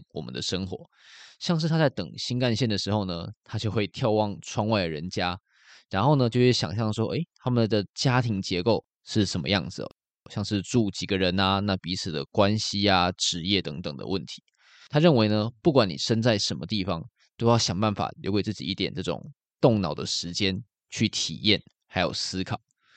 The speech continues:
另外呢，山口周在书中还有提到另外一点哦，他认为呢，很多人啊，就是因为太想追求所谓的正确答案，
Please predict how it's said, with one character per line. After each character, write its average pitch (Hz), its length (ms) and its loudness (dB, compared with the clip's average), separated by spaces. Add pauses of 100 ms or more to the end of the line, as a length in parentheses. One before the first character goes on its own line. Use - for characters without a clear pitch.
(320)
另 160 100 2
外 165 140 6
呢， 127 260 0
山 135 240 -2
口 113 200 -2
周 110 200 0
在 107 220 2
书 123 240 -2
中 110 240 0
还 110 100 -2
有 101 120 2
提 - 160 -12
到 95 160 0
另 107 120 -2
外 101 140 0
一 98 120 0
点 - 260 -8
哦， - 100 -20 (300)
他 131 160 2
认 139 220 4
为 98 120 6
呢， 101 260 2 (120)
很 95 120 -6
多 123 200 4
人 107 120 2
啊， 98 220 0
就 113 100 -8
是 104 140 -8
因 107 100 -4
为 110 380 -2
太 123 240 4
想 95 240 -2
追 113 320 2
求 69 300 -2
所 - 160 -10
谓 92 100 -2
的 87 240 -4
正 107 220 0
确 104 180 -2
答 - 140 -8
案， 85 180 -4